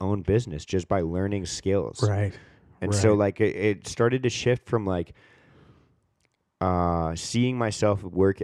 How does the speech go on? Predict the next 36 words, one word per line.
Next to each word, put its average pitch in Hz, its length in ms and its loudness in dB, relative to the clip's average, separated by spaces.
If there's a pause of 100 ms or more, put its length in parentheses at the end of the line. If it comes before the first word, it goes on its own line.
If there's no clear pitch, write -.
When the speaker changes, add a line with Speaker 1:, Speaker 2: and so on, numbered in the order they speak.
(100)
Speaker 1:
in 95 160 -2
construction 123 880 -2 (140)
for 90 640 2 (100)
the 90 160 -4
rest 98 300 0
of 104 40 -4
my 101 120 0
life 101 460 -4
to, 95 140 2
like, 90 380 -2
if 101 160 -2
I 143 160 2
learn 113 300 4
enough 139 400 0
right 110 240 2
now, 113 460 -2 (200)
I 117 120 2
can 135 240 0
run 98 260 2
a 95 60 0
business. - 760 -2
Speaker 2:
Yes. - 640 -4 (300)
Speaker 1:
And 101 180 0
I 98 100 0
Speaker 2:
Yes. 95 100 -2
Speaker 1:
understood, 117 600 2
like, 117 160 2
the 107 80 -2
Speaker 2:
Yes. 92 100 2
Speaker 1:
entrepreneurial 110 880 0
side 82 300 -4
of 73 100 -8
it. 67 140 -8
It's 92 200 -6
like, 90 180 0
Wait, 101 340 2